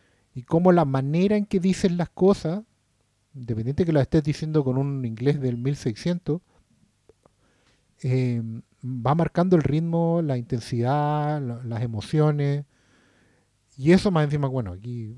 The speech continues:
está respaldado por, por efectos visuales de puta madre. Pero hay, hay un, hay un, una razón para que el texto se haya mantenido como tal cual.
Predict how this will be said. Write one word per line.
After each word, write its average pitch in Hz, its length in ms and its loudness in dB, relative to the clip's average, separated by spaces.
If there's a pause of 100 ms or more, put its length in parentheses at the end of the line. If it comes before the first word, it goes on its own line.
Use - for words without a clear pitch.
está 123 260 -6
respaldado 123 520 0
por, 120 200 0
por 110 160 -8
efectos 120 360 -4
visuales 123 480 -2
de 104 140 -4
puta 117 200 -8
madre. 127 320 -10 (880)
Pero 135 1000 8 (1800)
hay, 160 220 2
hay 165 180 6
un, 180 220 2
hay 160 140 2
un, 185 340 -2 (440)
una 196 200 0
razón 180 840 -2
para 123 200 -2
que 127 380 -4
el 131 140 -4
texto - 420 -2
se - 140 -2
haya 139 140 0
mantenido 131 560 -4
como 113 220 -6
tal 123 180 -2
cual. 82 200 -8